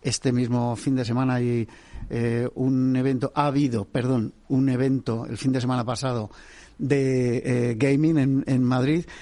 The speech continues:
Al final, estar en este, mm, en este tipo de eventos, en este, eh, sector tan importante,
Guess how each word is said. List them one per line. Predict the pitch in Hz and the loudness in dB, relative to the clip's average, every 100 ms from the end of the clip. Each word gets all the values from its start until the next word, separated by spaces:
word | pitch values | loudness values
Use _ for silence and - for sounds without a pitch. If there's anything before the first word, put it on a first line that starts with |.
| - - | -20 -4
Al | 147 131 | 0 0
final, | - 120 147 170 - | 0 0 2 0 -2
estar | 131 - 156 170 | -4 -2 -2 0
en | 175 | 2
este, | 170 147 - 156 147 - - | 0 -2 -2 0 0 -4 -8
mm, | 147 139 135 135 135 | -2 0 2 2 0
en | - 127 | -2 -2
este | 147 - 151 | -2 0 -2
tipo | 165 160 147 131 | 0 -2 0 0
de | |
eventos, | 127 151 135 123 | 2 0 0 -2
en | 127 | 0
este, | 147 - 160 151 - - - | -2 -2 -2 -4 -6 -20 -8
eh, | - 131 | -4 0
sector | - 127 - 165 135 | 0 -2 0 2 2
tan | - 131 | 0 0
importante, | 131 123 123 151 147 151 156 | 0 -2 -4 0 0 0 -4